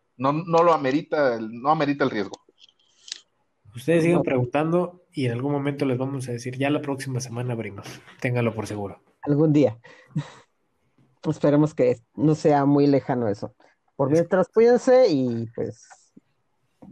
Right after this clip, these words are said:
Speaker 3: síganos ahí. Seguimos, este, publicando reseñas en la página de Facebook, seguimos publicando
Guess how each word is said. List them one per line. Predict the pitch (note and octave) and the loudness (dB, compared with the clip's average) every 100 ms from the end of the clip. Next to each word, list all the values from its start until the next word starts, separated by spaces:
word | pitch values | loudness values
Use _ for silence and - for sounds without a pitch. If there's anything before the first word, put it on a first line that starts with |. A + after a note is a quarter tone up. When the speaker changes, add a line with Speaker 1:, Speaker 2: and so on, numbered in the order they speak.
| - | -4
Speaker 3:
síganos | D#3+ D3 D3 C3 A#2 - | 0 2 2 0 -4 -2
ahí. | C3+ B2+ B2 | 0 2 -2
Seguimos, | - C3+ C3+ C#3+ C#3+ C3 | -4 -4 0 0 0 -2
este, | - - A2+ | -10 -6 -6
publicando | A2 B2+ B2 C#3+ C3+ | -2 -2 0 0 0
reseñas | B2 A#2 E3+ F#3 F#3+ F#3 - _ - - - | -2 -2 0 2 2 0 -4 _ -20 -20 -10
en | F3 C#3 | -2 0
la | A#2+ - | 0 -2
página | D3 C#3 | -2 0
de | A#2+ | 0
Facebook, | D#3 D#3+ F#3 F#3 - | 4 2 4 0 0
seguimos | C#3 B2+ C#3 C#3 C3 _ | -2 0 0 0 -2 _
publicando | B2+ B2+ C#3 C#3 C3 B2+ | -2 0 0 0 2 0